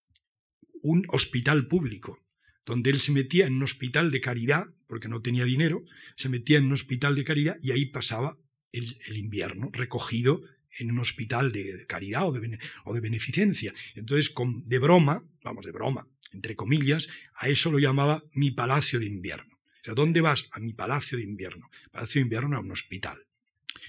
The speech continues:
Un hospital de, de caridad, es decir, donde podían recoger a indigentes. Y ahí estaba Verlaine, que era un, un mito de la poesía del fin de siglo en toda Europa, pero bueno, que no tenía dinero porque había querido vivir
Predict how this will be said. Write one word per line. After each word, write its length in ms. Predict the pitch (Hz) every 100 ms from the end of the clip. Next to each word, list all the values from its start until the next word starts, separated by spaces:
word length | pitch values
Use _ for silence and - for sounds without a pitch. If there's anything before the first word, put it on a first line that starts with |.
| -
Un 60 | 120
hospital 400 | - 117 127 139
de, 120 | 104
de 120 | - 101
caridad, 340 | 117 127 127
es 60 | -
decir, 140 | 113
donde 200 | 104 101
podían 380 | 98 110 120 113
recoger 500 | 120 110 - 135 135 - - - -
a 240 | - - 117
indigentes. 1000 | 120 110 107 160 135 107 - - - -
Y 100 | 101
ahí 120 | 117
estaba 300 | 123 127 147
Verlaine, 420 | 107 98 139 175 - -
que 100 | -
era 180 | 131 151 _ -
un, 360 | 156 160 147 - _ _ _
un 260 | - 147 120
mito 340 | 156 185 117
de 60 | 104
la 160 | 104 -
poesía 400 | 104 98 127 131
del 140 | 117
fin 220 | - 123
de 80 | 117
siglo 320 | - 131 165
en 80 | 127
toda 160 | 120 110
Europa, 440 | 104 196 - - -
pero 140 | 87
bueno, 180 | 156 233 _ _ -
que 180 | 87 90
no 200 | 104 101
tenía 240 | 101 110
dinero 300 | 120 131 165
porque 200 | 135 107
había 180 | 98 104
querido 300 | 110 110 113
vivir 280 | 107 110